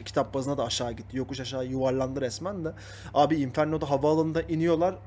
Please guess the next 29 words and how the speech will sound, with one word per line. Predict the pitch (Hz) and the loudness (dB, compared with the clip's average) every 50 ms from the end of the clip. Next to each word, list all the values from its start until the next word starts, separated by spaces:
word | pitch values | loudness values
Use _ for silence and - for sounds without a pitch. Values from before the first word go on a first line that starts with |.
| - - - - | -18 -18 -6 0
uyarılıyor | 156 143 147 147 143 147 156 180 170 147 - | 2 4 6 6 4 4 6 6 6 6 6
kız. | - 175 - - - - | 2 -2 -2 -4 -6 -8
Hani | 143 127 131 123 | -8 -6 -6 -6
bir, | 131 127 139 135 | -6 -2 0 2
bir | 139 135 | 2 2
taraftan | 131 143 139 139 196 233 262 | 2 2 0 0 -2 -2 -2
da | 214 | -2
ve | 190 | -2
türban | - - - 143 135 135 151 147 | -4 -2 -2 -2 0 0 0 0
falan | 147 160 147 151 156 151 | 0 0 0 0 0 -2
takıyor | - 160 147 - 196 196 185 | -4 -6 -6 -4 -4 0 0
ya | 160 135 123 | 0 0 0
hani. | 120 117 117 110 - - - - - - - - - - - - - - | -4 -6 -8 -10 -12 -14 -16 -16 -16 -16 -16 -16 -16 -16 -18 -18 -18 -6
Hani | - 139 127 127 123 117 - - - - - - - - - - - - - - - - | -2 0 0 2 0 -2 -4 -8 -14 -6 -4 -4 -4 -4 -6 -10 -12 -14 -18 -18 -16 -16
<laughs> | - - - - - - - - - - - - - - - - - - | -16 -16 -16 -16 -18 -18 -18 -18 -18 -18 -18 -18 -18 -18 -18 -14 2 6
abi | 139 139 139 143 | 6 6 6 10
gerçekten | 151 151 147 - - 170 - - 160 143 131 | 12 12 12 12 10 6 8 8 6 6 6
mi? | 127 127 127 | 4 2 2
Hani | 127 127 131 131 131 120 - - - - - - - - - | 2 2 0 0 0 -2 -4 -6 -14 -16 -16 -16 -10 4 8
bayağı | 151 151 151 143 147 147 | 10 10 12 10 8 6
şey, | - - 170 151 135 120 - - - - - - - - | 6 6 6 6 6 2 -4 -12 -18 -18 -18 -18 -8 6
Tenten, | - 160 151 147 139 165 165 165 | 8 8 8 10 8 6 6 6
Tenten | 160 - - - 151 143 147 - 175 180 180 | 4 -2 0 2 4 4 4 4 4 6 6
dönemindeki | 175 165 165 165 170 165 170 160 208 202 | 6 6 6 6 6 6 6 8 10 10
ırkçılık | 165 156 - - 185 170 180 175 | 8 8 8 2 4 4 6 6
artık | 151 135 120 - - - | 6 6 6 2 0 2
o | 131 | 2
yani | 123 123 123 120 120 123 123 | 2 2 0 0 -2 -2 -4
artık. | 123 120 120 - - - - | -4 -6 -8 -8 -12 -14 -12